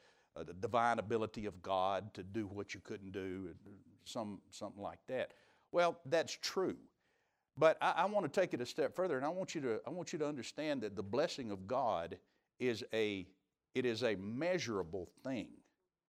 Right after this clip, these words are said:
The blessing of God is not just a pronouncement, like a lot of people. They, they think of the blessing is something that a priest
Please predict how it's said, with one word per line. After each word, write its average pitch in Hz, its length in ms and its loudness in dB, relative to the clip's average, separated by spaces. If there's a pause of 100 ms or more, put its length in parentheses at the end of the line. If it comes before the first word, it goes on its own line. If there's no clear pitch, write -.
(400)
The 120 100 0
blessing 180 360 4
of 131 120 -4
God 160 220 -2
is 120 140 -4
not 120 160 -2
just 139 220 -4
a - 40 -6
pronouncement, 113 880 -8 (840)
like 110 200 4
a 117 60 -4
lot 110 180 4
of 98 80 -4
people. 98 240 -6
They, 139 160 2
they 160 140 0
think 170 220 -6
of 139 80 0 (120)
the 120 80 -4
blessing 135 440 0
is 113 100 -6
something 127 320 -6
that 107 100 0
a 87 40 -12
priest - 560 -8